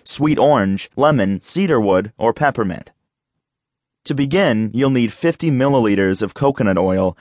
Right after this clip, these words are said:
fifty grams of shea butter, and sixty grams of beeswax. You'll have to mix all the ingredients together in a double boiler. After you mix the ingredients in the boiler, you'll have to gently turn the water on and mix the ingredients until the water reaches the boiling point.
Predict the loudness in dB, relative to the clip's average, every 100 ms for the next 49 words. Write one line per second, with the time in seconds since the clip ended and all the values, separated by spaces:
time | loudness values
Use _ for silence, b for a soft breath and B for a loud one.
0 | b -4 -2 -4 -2 0 2 2 0 -2
1 | -4 -4 0 2 4 2 4 0 -2 B
2 | B -8 -2 -4 -2 -2 0 0 0 -2
3 | -4 -4 -4 0 -2 -2 -4 -8 -14 -14
4 | -14 -14 _ _ _ _ 0 0 -2 -2
5 | -2 -2 -2 2 2 2 0 0 0 0
6 | 0 -2 -2 2 2 2 0 0 0 0
7 | 0 2 0 2 2 2 -4 -12 -20 _
8 | _ -2 0 0 0 0 -2 -2 -2 0
9 | 0 0 2 0 -2 -4 -4 2 2 4
10 | 2 0 b b -2 0 0 -2 -2 -4
11 | -2 -6 -4 -2 0 0 2 4 4 4
12 | 2 0 -2 -4 -4 -2 -2 -4 -2 -2
13 | 0 0 0 0 0 -2 -6 -6 -4 0
14 | 2 4 4 2 0 -2 -6 -4 -2 -2
15 | -2 -4 -4 -2 -2 -4 -20